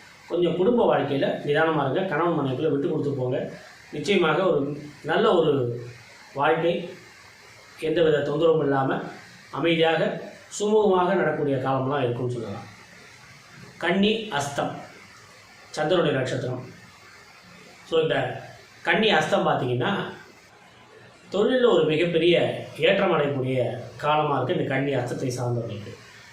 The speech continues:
கன்னி அஸ்தம் யாரெல்லாம் தொழில்ல ஈடுபட்டிருக்கீங்களோ, கண்டிப்பாக அவங்களுக்கு இந்த சனி பெயர்ச்சி மிகப்பெரிய ஒரு லாபத்தை தரக்கூடிய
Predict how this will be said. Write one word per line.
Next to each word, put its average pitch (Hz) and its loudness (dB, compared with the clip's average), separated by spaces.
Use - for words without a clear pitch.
கன்னி 175 2
அஸ்தம் 151 0
யாரெல்லாம் 143 0
தொழில்ல 180 4
ஈடுபட்டிருக்கீங்களோ, 127 0
கண்டிப்பாக 143 -2
அவங்களுக்கு 160 2
இந்த 160 2
சனி 156 2
பெயர்ச்சி 165 2
மிகப்பெரிய 160 2
ஒரு 175 0
லாபத்தை 175 2
தரக்கூடிய 143 -2